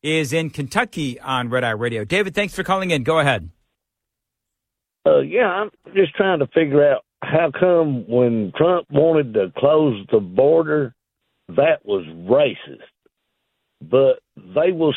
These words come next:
Speaker 2: send Blinken and Mayorkas to Mexico to try to get him, the president of Mexico, to close his border,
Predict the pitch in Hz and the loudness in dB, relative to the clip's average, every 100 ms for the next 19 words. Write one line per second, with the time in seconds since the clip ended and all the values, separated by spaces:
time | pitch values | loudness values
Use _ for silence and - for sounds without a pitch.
0 | - 190 190 165 113 _ - - 120 196 | 0 0 2 -2 -6 _ -10 -2 0 0
1 | 190 170 156 143 120 123 131 143 240 233 | 0 -2 0 0 0 0 2 2 2 0
2 | - 160 143 - _ _ - 101 95 120 | -2 -4 -4 -8 _ _ -4 -2 0 0
3 | 233 202 240 160 151 135 123 143 147 _ | -2 -2 -4 -2 0 2 2 0 -4 _
4 | _ _ _ _ 113 120 - - 170 185 | _ _ _ _ -4 -4 -6 -2 -2 0
5 | 160 143 170 151 - 208 262 240 185 165 | -2 0 -2 -2 -4 0 2 2 0 -2
6 | 147 _ _ _ _ _ _ _ _ - | -8 _ _ _ _ _ _ _ _ -4
7 | 107 165 190 160 175 156 165 240 196 - | -2 2 0 2 0 0 0 -2 -4 -4
8 | 147 151 131 143 - 185 175 151 107 247 | 0 0 0 -4 -2 0 0 -2 -2 -2
9 | 302 196 165 175 165 170 175 | 0 0 2 2 2 0 -4